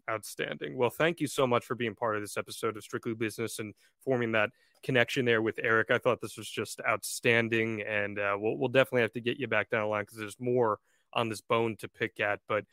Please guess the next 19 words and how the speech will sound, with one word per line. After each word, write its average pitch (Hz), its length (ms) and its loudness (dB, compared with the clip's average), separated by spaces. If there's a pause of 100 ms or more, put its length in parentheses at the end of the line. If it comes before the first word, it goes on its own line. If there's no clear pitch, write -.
(240)
we 139 120 4
appreciate 151 580 4
you, 165 180 4
Isaac, 170 380 6
and 165 100 2
we 160 80 2
appreciate 170 600 0
all 220 240 4
of 214 100 2
you 196 100 -2
guys 185 440 6
tuning 196 360 0
in 175 160 0
to 156 140 -2
this 151 220 -4
edition 127 480 -4
of 117 120 -6
Strictly 156 460 -2
Business. 139 400 -2